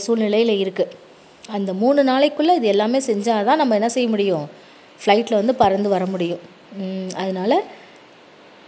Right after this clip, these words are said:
ஃபைவ் ஜி டெக்னாலஜி வந்து அவ்வளோ சுலபமாக இல்லை அப்படின்ட்டு, ம், பைலட்லாம் தெரிவிச்சிருக்கிறாங்க. இப்ப தீவினை என்று சொல்லப்படும் அகந்தைக்கு தீயவர் அஞ்ச மாட்டார்.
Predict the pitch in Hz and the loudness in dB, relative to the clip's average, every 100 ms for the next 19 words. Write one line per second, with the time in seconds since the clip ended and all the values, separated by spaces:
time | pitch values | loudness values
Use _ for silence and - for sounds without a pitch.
0 | - - - - - - 214 240 240 247 | -20 -20 -20 -20 -14 -2 0 2 0 0
1 | 202 214 202 196 196 180 269 392 254 202 | 0 0 0 0 0 0 4 4 4 2
2 | 175 190 254 - 214 220 226 214 226 190 | 2 4 4 4 2 4 2 2 0 2
3 | 180 190 175 - - - 185 196 185 180 | 4 6 4 -2 -16 -16 -12 -8 -8 -2
4 | 294 453 - - - - - - - - | 0 0 -4 -20 -20 -20 -20 -20 -20 -16
5 | 190 185 185 214 220 247 233 233 294 220 | -12 -10 -4 0 2 0 0 0 0 0
6 | 190 185 - 175 175 160 156 - - - | -2 -4 -8 -8 -6 -6 -6 -14 -20 -20
7 | - - - - - - - - - - | -20 -20 -20 -20 -20 -20 -20 -20 -20 -20
8 | - - - - 220 - 214 320 392 - | -20 -20 -20 -8 -6 0 4 4 4 2
9 | 269 302 311 311 339 285 226 220 277 - | 4 4 4 2 2 4 4 2 0 2
10 | 196 214 220 202 247 - 170 226 226 196 | 4 4 2 2 0 -4 -6 -2 0 0
11 | - 311 494 - - 247 254 262 269 208 | 0 4 4 2 -2 2 4 6 6 4
12 | 185 208 196 170 170 226 | 2 0 0 -2 2 2